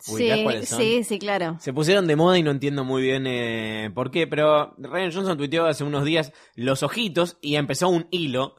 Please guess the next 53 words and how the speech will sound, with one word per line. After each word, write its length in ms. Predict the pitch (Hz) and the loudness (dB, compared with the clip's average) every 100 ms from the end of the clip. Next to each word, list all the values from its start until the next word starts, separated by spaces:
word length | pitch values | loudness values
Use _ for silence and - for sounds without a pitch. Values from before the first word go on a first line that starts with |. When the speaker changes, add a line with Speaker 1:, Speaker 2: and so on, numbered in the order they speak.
| - | -2
Speaker 1:
thread, 320 | 185 165 151 | 2 2 2
dos 180 | 135 147 | 0 0
puntos, 600 | 196 185 156 143 165 - - - - - | 4 4 4 2 0 -2 -16 -20 -20 -10
en 140 | 127 | -6
el 140 | 135 120 | -4 -2
que 140 | 139 | 0
iba 160 | 160 170 | 2 2
haciendo 320 | 156 175 170 | 2 0 0
como 180 | 139 147 | 0 -2
un 80 | 151 | -2
zoom 240 | - 160 | 0 2
in 360 | 165 170 180 180 - | 2 2 -2 -4 -8
a 100 | 120 | -8
su 580 | - 131 123 123 120 120 | -6 -4 0 0 0 -2
biblioteca. 680 | 120 117 131 208 196 147 156 | -2 -2 0 2 2 2 2
Vemos 240 | 143 139 | 2 -2
dos 180 | 139 139 | -2 -4
estantes 300 | 135 151 127 | -6 -6 -6
con 100 | 127 | -6
un 60 | 127 | -6
montón 260 | 131 139 | -4 -4
de 80 | 143 | 0
libros, 400 | 185 180 160 151 - - _ | 4 4 2 -2 -14 -20 _
vemos 680 | 139 147 143 139 127 123 120 | -2 2 4 4 4 2 0
que 140 | - 123 | -4 -8
se 100 | 131 | -6
acerca 600 | 120 160 139 143 135 - _ _ _ _ _ - | -2 -2 0 2 0 -2 _ _ _ _ _ -2
a 100 | 156 | 2
un 120 | 214 | 4
par 160 | 220 220 | 4 4
de 60 | |
libros 240 | 202 247 220 | 2 0 0
que 80 | 151 | 0
salieron 240 | 175 214 | 0 0
hace 120 | 170 | -2
unos 160 | 175 170 | -4 -4
años 160 | 214 202 | -4 -6
que 80 | 135 | -4
están 200 | 180 170 | -2 2
buenos, 360 | 220 180 139 | 2 2 -2
que 100 | - | -2
de 80 | 175 | -2
hecho 220 | 214 185 - - - | 0 -4 -6 -16 -8
están 300 | 135 - 254 | -2 2 2
editados 420 | 165 123 135 120 | 2 0 -2 -2
en 80 | 120 | -6
castellano, 480 | 123 131 - 160 123 | -8 -6 -2 -2 -2
se 140 | 120 | -6
consiguen 320 | 120 120 147 | -6 -4 -6
en 60 | 120 | -6
su 100 | 113 | -6
librería 800 | 110 110 117 113 107 107 104 104 | -6 -4 -2 -2 -2 -4 -4 -6
amiga. 460 | 123 156 165 170 | -4 -2 0 -2